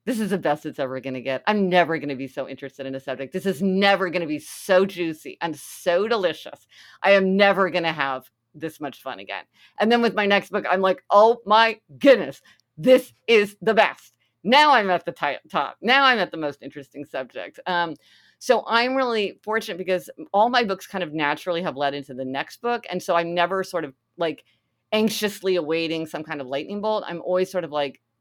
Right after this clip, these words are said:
already starting to think about something and get interested in something. And then I poke around and a lot of, you know, I have to figure out, like, what, what, how, what my way in is or kind of what my, what my, what my perspective is on something. But,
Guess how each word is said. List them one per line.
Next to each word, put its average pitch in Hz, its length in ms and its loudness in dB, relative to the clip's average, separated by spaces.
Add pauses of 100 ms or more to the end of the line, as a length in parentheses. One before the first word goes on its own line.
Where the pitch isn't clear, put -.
already 190 420 2
starting 165 520 -2
to 156 80 -6
think 151 220 -10
about 175 260 -4
something 170 340 -8
and 143 120 -8
get 139 180 -6
interested 190 420 -10
in 190 120 -8
something. 185 440 -8
And 151 100 -6
then 139 60 -6
I 139 120 -6
poke 151 280 -10
around 165 500 -2
and 139 140 -8 (100)
a 220 40 -8
lot 226 180 0
of, 180 80 -12
you 220 100 -8
know, 185 60 -2
I 170 60 0
have 170 120 -6
to 147 80 -20
figure 160 260 -6
out, 139 140 -4
like, 143 180 -10
what, 151 260 -4 (160)
what, 185 260 0 (380)
how, 185 220 -2
what 180 220 2
my 151 120 -6
way 143 220 -6
in 170 260 -8
is 143 240 -8
or 139 80 -10
kind 143 200 -12
of 127 180 -12
what 156 380 -8
my, 139 280 -10 (500)
what 190 140 2
my, 180 220 -6
what 175 240 2
my 165 100 -6
perspective 156 640 -8
is 135 180 -10
on 131 140 -12
something. 131 320 -12
But, 139 180 -8